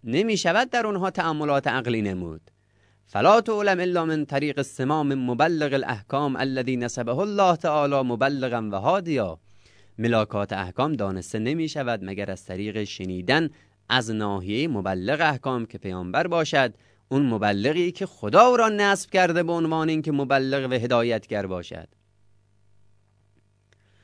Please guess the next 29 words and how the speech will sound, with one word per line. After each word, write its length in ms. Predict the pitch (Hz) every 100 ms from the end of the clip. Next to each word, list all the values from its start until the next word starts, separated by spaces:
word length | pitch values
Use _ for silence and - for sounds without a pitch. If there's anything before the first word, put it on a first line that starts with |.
| _ _ -
و 40 |
الغرض 480 | 123 120 123 220 185
من 180 | 156 131
کون 200 | 127 117
الملاکات 580 | 110 107 104 101 104
لا 180 | 95 101
مسرح 460 | 98 95 - 95 92
للعقول 680 | 92 92 90 98 90 95 90
فیها، 680 | - 92 90 120 156 190 190 _ _ _
اینی 220 | 127 139
که 300 | - 113 110 -
غرض 340 | 98 127 196
از 180 | 147 110
این 140 | 107 98
که 100 | 101
میگیم 280 | 98 101
ملاکات 680 | 98 98 98 95 - 180 180
احکام 460 | 151 120 101 160 170
را 220 | 143 117 - _ _ _ -
عقل 500 | 196 247 196 160 143
ما 420 | 131 127 113 101 _
نمیتواند 760 | 107 117 107 104 101 98 95 92
به 60 |
اونها 260 | 95 87 92
پی 220 | 101 92
ببرد، 460 | 87 87 87 110 139
این 200 | 160 180
است 220 | 131 -
که 220 | 90 80